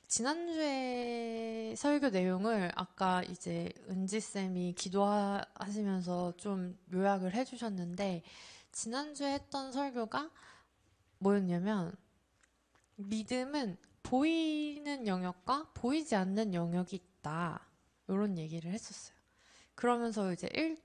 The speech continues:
십일, 히브리서 십일 장에 믿음은 바라는 것들이 실상이 되고 보이지 않는 것들이 증거가 되는 그런, 그 보이는 것도 있-, 영역도 있고 보이지 않는 영역도 있고 요런 게 이제 믿음인데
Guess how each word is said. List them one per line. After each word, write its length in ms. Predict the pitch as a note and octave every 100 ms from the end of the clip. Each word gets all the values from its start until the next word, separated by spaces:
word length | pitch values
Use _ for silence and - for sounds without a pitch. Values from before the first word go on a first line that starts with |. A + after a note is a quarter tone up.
| -
십일, 500 | - - E4+ E4+ D4+
히브리서 580 | E4 E4+ E4+ D#4+ C#4+
십일 400 | C4 D#4+ D#4 D#4
장에 420 | - A3+ A3+ D4 D#4 - - _
믿음은 480 | - G#3+ A#3 B3+ D#4
바라는 640 | - - G#3 B3 C4 C4 B3
것들이 1120 | A#3+ - _ _ - A3+ A3+ A#3 D#4 E4 D#4
실상이 580 | - E4+ D#4+ D4 B3 G3
되고 380 | E3 D3 E3 D3+ _ _ _ _
보이지 400 | - A#3+ C4+ -
않는 340 | G3 F#3+ G#3 G3+
것들이 540 | F#3 - F#3+ A3 C4+
증거가 600 | - A3+ A3 A#3+ C4 A#3
되는 560 | G3 E3+ E3 E3+ D#3+ D#3+ _ _
그런, 280 | - G3+ G3 F#3 - - -
그 140 | - -
보이는 680 | - A#3+ C4+ D4 D4+ D4 C#4+
것도 340 | C#4+ C#4 - B3
있-, 80 | - -
영역도 460 | G#3+ A3+ B3+ - G#3+
있고 220 | G3+ C#4
보이지 340 | - A3+ A3+
않는 300 | G3 F#3+ G#3
영역도 420 | F3+ F3+ G3+ - D#3+
있고 340 | - - F#3
요런 300 | G#3+ A3 B3
게 140 | A3
이제 180 | F3+ F3
믿음인데 960 | E3 F3 G#3+ G#3 E3+ E3 E3+ G#3 E3 F3